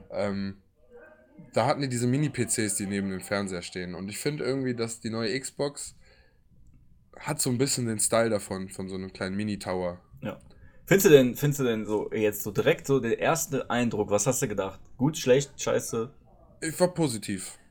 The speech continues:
Speaker 2: Okay.
Speaker 1: Positiv. Ich fand's irgendwie, ich fand's irgendwie cool, das war mal was anderes. Auch wenn's natürlich trotzdem gleiches Farbschema,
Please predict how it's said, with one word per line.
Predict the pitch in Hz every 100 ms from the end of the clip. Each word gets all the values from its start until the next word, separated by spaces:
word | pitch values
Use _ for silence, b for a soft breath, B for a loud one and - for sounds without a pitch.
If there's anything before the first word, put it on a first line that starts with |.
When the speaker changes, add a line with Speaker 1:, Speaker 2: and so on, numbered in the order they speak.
| _ -
Speaker 2:
Okay. | - 98
Speaker 1:
Positiv. | 123 104 110 98 -
Ich | -
fand's | 156 165 165
irgendwie, | 170 175 170 156 B B B B -
ich | 131
fand's | - 170 180
irgendwie | - 160 165 -
cool, | 226
das | 175 147
war | 143
mal | 160 139
was | 135 127
anderes. | 151 175 123 151 - - - - B B B
Auch | 139 127
wenn's | 151 180
natürlich | 180 - 165 151
trotzdem | - 151 - 117
gleiches | 120 131 143 127
Farbschema, | 135 127 - 123 113 107 113